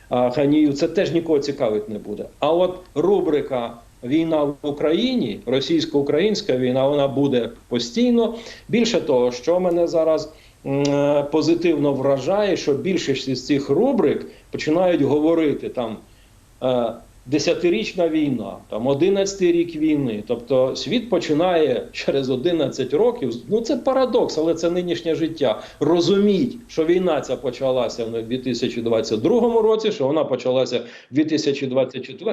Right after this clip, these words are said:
четвертому році. Такі питання: «А що ж ми робили це одинадцять років?» А хто це питання задає? Ну, двоє зараз.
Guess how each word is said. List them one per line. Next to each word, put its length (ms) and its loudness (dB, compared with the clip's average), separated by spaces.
четвертому 680 0
році. 180 2
Такі 160 0
питання: 520 0
«А 120 2
що 220 2
ж 100 0
ми 120 4
робили 600 2
це 120 -4
одинадцять 600 0
років?» 420 -2
А 80 -2
хто 180 0
це 140 -2
питання 360 -2
задає? 480 0
Ну, 120 0
двоє 480 2
зараз. 380 0